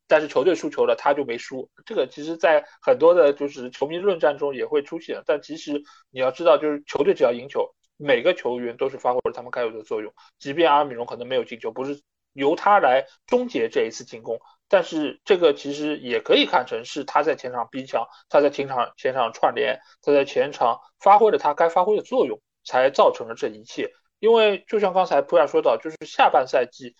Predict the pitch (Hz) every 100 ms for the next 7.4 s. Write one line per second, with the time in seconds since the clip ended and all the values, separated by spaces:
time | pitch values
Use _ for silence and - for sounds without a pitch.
0 | _ _ - 180 123 - 123 123 143 160
1 | 160 147 123 107 - 147 127 - 107 104
2 | 165 139 147 139 165 127 143 131 117 -
3 | - 110 107 - 107 101 110 143 _ _
4 | _ - 226 156 147 147 156 156 - 143
5 | 160 180 120 127 123 113 117 147 151 -
6 | 233 180 123 110 123 151 135 123 123 -
7 | 208 147 139